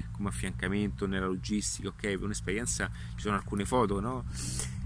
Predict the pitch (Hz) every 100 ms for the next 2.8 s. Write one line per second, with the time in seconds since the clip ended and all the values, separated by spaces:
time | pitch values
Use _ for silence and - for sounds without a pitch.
0 | - - 208 196 147 151 202 202 127 -
1 | 120 113 - 117 113 123 117 139 127 117
2 | - 117 110 - 120 98 101